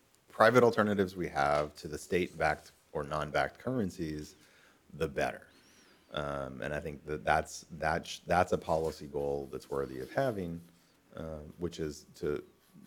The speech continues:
have a framework that allows those things to flourish.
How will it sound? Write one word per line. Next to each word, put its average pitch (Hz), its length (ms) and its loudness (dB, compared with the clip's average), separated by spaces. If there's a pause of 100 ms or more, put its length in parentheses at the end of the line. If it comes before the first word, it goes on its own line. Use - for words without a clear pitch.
have 95 380 0
a 82 60 -6
framework 80 480 -4
that 73 120 -4
allows 73 440 -4
those 69 220 -8
things 69 240 -14
to 67 80 -12
flourish. - 560 -10